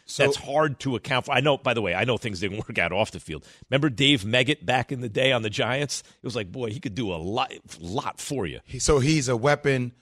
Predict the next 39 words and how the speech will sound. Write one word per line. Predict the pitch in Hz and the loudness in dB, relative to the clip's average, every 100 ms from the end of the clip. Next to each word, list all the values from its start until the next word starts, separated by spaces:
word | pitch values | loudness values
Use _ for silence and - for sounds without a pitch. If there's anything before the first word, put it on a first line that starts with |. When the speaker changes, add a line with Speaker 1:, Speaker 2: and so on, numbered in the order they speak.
| _ | _
Speaker 1:
with | 120 151 156 | -2 0 0
the | 160 | 0
upside | 180 196 - 139 123 113 117 127 | 2 2 0 0 2 0 -2 -4
of | 127 | -4
potentially | 131 - - 190 - 147 131 123 | -6 -6 -2 0 0 0 2 2
having | 131 131 135 | 2 0 0
the | 127 | -6
talent | - 127 131 117 | -4 -2 -2 -4
to | 123 | -8
be | 104 127 | -2 0
a | 120 | 0
number | 110 98 | -2 -4
one. | 95 87 - _ | -6 -8 -12 _
Speaker 2:
Right. | - 110 - - | 2 4 4 4
Speaker 1:
I, | 135 | 4
I | |
like, | 147 147 156 _ | 6 4 2 _
I | 131 156 | 2 4
like | 147 123 | 4 2
that. | 101 71 _ _ _ _ | -6 -8 _ _ _ _
But | 208 | 4
it | 185 | 6
does | 160 190 151 | 6 4 4
bring | 165 | 2
me | 180 | 2
back | 139 135 - | 4 4 2
to | 123 | -4
my | 110 | -4
question | - 151 - 107 107 | 2 2 2 -6 -2
once | 123 135 | -2 0
again. | 127 127 80 - _ _ _ _ _ - | 0 0 -2 -12 _ _ _ _ _ 0
I've | 120 156 | 4 4
seen | - 165 151 | 2 0 2
a | |
lot | 127 131 151 | 2 4 2
of | - | 0
teams | 165 160 120 110 | 0 0 0 0
make | 139 160 | 0 0
moves | 107 135 170 131 117 127 | -4 2 4 4 0 -6